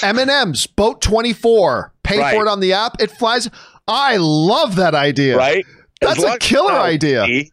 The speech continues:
Speaker 2: you know, you can, you can drone service. Be great.
Speaker 1: I love it. Anyway, guys, question here for you is, what do you think about this idea of the floating cinema? Would, if it's in a city near you, would you be interested in going to do that?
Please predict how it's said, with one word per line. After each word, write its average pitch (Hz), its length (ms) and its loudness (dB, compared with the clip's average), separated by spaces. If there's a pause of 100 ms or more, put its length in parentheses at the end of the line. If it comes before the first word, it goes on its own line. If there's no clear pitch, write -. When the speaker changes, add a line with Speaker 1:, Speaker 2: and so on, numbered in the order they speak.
(120)
Speaker 2:
you 139 120 0
know, 131 280 0
you 139 180 0
can, 139 180 -4
you 131 160 0
can 127 240 -4
drone 135 380 -2
service. 131 760 -2
Be - 80 -12
great. 165 400 -2 (640)
Speaker 1:
I 175 200 0
love 185 240 0
it. 165 80 -2
Anyway, 247 280 0
guys, 214 320 -2
question 262 360 0
here 240 100 2
for 247 120 -2
you 240 100 2
is, 196 120 -2
what 311 200 -2
do 359 40 0
you 339 140 0
think 285 220 -2
about 240 260 -2
this 226 180 -4
idea 208 600 0
of 196 260 0 (300)
the 208 180 0
floating 240 800 0
cinema? 226 640 0
Would, 190 200 0
if 226 160 -4
it's 269 200 -4
in 269 240 -2
a 247 60 -2
city 254 340 -2
near 220 240 2
you, 226 260 0
would 180 240 0
you 220 140 2
be 262 160 0
interested 247 440 -4
in 214 80 -12
going 233 260 -2
to 233 60 -6
do 233 140 -2
that? 262 240 -2